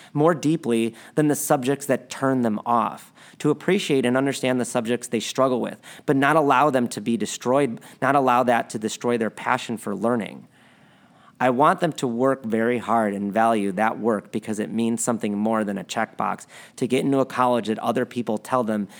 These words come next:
is worthy and will make our family go bankrupt. I want them to decide their value and to work because they honestly care. Is this too much to freaking ask? Seriously, can any education leader, teachers, parent, student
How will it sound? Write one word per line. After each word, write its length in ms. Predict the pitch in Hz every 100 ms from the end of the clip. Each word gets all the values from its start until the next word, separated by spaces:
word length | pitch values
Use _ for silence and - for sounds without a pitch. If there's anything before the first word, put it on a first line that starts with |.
| -
is 160 | 147 113
worthy 440 | 123 135 135 131
and 100 | 120
will 120 | 117
make 320 | 113 117 120 -
our 180 | 120 113
family 380 | - 120 107 107
go 160 | 104
bankrupt. 680 | 87 - 95 90 85 82 - _ _ - - - _ -
I 100 | 127
want 320 | 110 135 165
them 120 | 160
to 80 | 139
decide 460 | 110 - 131 127 120
their 140 | 123
value 440 | 110 113 110 101 92
and 160 | 104
to 80 | 110
work 260 | 113 127 -
because 320 | 113 117 98
they 160 | 107 -
honestly 460 | 101 107 104 - 92
care. 480 | - 101 92 80 - - - _ _ _ _
Is 260 | 151 123 -
this 340 | 139 143 -
too 400 | - - 147 170
much 440 | 156 123 117 - -
to 100 | 113
freaking 440 | - 110 113 101 -
ask? 480 | 95 104 - - _ _ - -
Seriously, 760 | - 175 143 110 - 67 60 _ _ _ _
can 180 | - 156
any 280 | 156 160 170
education 600 | 147 143 131 131 135 120
leader, 280 | 117 127
teachers, 520 | 135 - 131 131 127 127
parent, 420 | 131 123 131 -
student 420 | - 139 131 131